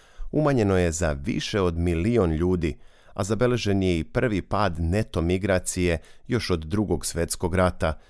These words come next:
i to za osamdeset i pet hiljada stanovnika. Stručnjaci kažu da, iako postoje znaci oporavka,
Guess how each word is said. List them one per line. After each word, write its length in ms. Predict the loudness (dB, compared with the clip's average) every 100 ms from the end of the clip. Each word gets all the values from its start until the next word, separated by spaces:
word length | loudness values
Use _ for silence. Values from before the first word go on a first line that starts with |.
| -16 -6
i 160 | -2
to 220 | 2 2
za 240 | 2 0 0 -2
osamdeset 800 | -6 0 0 2 0 0 -6 -4
i 100 | -6
pet 380 | -2 0 0 -4
hiljada 460 | -4 0 0 -2
stanovnika. 680 | -2 -2 0 2 0 -2 -16 -18 -20 -20 -20 -20 -18 -18 -18 -16
Stručnjaci 560 | -4 -2 0 -2 -2 -2
kažu 460 | 2 2 2 0
da, 300 | 2 4 4 2
iako 380 | 2 2 2 -2
postoje 640 | -2 -4 -2 2 4 4
znaci 460 | 2 2 2 2 -4
oporavka, 760 | -4 2 4 6 2 0 0